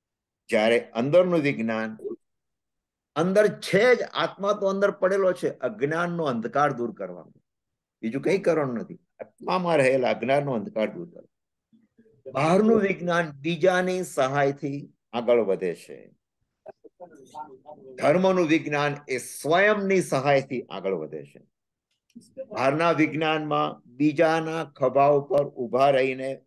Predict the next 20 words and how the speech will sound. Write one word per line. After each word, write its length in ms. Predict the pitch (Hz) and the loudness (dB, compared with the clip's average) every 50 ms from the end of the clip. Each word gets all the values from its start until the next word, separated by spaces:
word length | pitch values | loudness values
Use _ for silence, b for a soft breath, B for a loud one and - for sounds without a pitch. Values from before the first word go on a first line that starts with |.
| _ | _
એનો 280 | - 110 123 127 123 123 | -18 -14 -10 -10 -10 -10
વિજ્ઞાનનો 580 | 101 107 104 95 113 117 120 120 120 120 120 107 | -8 -10 -10 -8 -6 -6 -6 -6 -6 -6 -8 -8
વિકાસ 380 | 104 107 107 - 110 107 98 - _ _ | -8 -10 -12 -8 -8 -8 -8 -10 _ _
થાય 140 | - 90 92 | -10 -10 -10
છે. 120 | 87 - 85 | -10 -12 -14
મેં 160 | 87 95 98 | -14 -14 -10
આગળ 200 | 101 123 131 131 | -4 -2 -2 -2
કહ્યું 280 | 110 - 151 165 160 | 0 0 0 0 0
તેમ, 240 | 143 123 90 - - _ _ _ _ _ _ _ _ _ _ - | -2 -4 -8 -8 -10 _ _ _ _ _ _ _ _ _ _ -8
ન્યૂટન 560 | 110 123 147 151 143 165 170 175 160 - - - _ _ _ _ _ _ _ _ _ _ _ - | -4 -2 -2 0 2 2 0 0 0 -6 -12 -18 _ _ _ _ _ _ _ _ _ _ _ -4
એ, 140 | 127 135 135 | -2 -2 -2
એના, 360 | - - 131 135 135 143 147 | -2 -2 -4 -4 -2 -2 -4
એના 280 | 143 143 123 135 143 139 | -6 -6 -6 -6 -6 -4
ખભા 300 | 139 135 123 123 127 127 | -2 -4 -2 0 0 0
ઉપર 320 | 127 120 123 123 120 117 | 0 -2 -2 -6 -8 -8
આઇન્સ્ટાઇન 560 | - - 113 113 110 - - 127 113 104 95 | -8 -10 -10 -10 -10 -6 -6 -6 -4 -4 -4
રહ્યો 200 | 92 98 95 90 | -4 -4 -4 -4
અને 200 | 92 - 95 101 | -6 -10 -12 -10
એને 160 | 90 92 98 | -10 -8 -10
શોધ્યું. 420 | 90 - - 87 85 76 - - | -10 -10 -10 -12 -12 -12 -16 -20